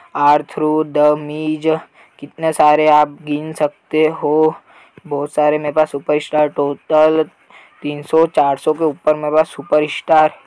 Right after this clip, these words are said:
है। तो, तो आज की वीडियो में इतना ही, मिलते हैं अगली वीडियो में। लूट ओपन करके दिखाना ही भूल गया, ओपन करते हैं,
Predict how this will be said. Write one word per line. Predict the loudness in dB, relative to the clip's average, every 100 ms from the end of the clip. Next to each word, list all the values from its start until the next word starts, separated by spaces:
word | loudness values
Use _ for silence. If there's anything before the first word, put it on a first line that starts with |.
| _
है। | 0 0 0 _ _ _ _ _ _ -6
तो, | -2 0 0 -2 _ _ _ _ _ _ _ _ _ _ _ _
तो | -4
आज | 0 0 -2
की | -4
वीडियो | -4 0 0
में | -2 -4
इतना | -8 -6 -4
ही, | -4 -6 _
मिलते | -14 -10 -4 2
हैं | 2
अगली | 2 0
वीडियो | -2
में। | -4 -6
लूट | -4 -4 -4
ओपन | -4 -4 -4
करके | -6 -4
दिखाना | -6 -6 -8 -6
ही | -8
भूल | -8 -8
गया, | -8 -10 _ -20 _ -8
ओपन | -4 -4 -4
करते | -4 -4 -4
हैं, | -6